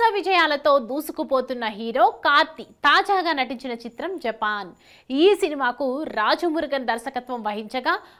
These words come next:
అను ఇమ్యూనియల్ హీరోయిగా నటించింది. డ్రీమ్ వారియర్ పిక్చర్స్ పతాకంపై ఎన్ఆర్ ప్రకాష్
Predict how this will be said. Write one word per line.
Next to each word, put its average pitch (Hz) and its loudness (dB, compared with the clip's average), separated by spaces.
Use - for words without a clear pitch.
అను 392 2
ఇమ్యూనియల్ 285 0
హీరోయిగా 233 -2
నటించింది. 202 -10
డ్రీమ్ 427 4
వారియర్ 359 6
పిక్చర్స్ 302 -6
పతాకంపై 247 -4
ఎన్ఆర్ 277 -2
ప్రకాష్ 247 -2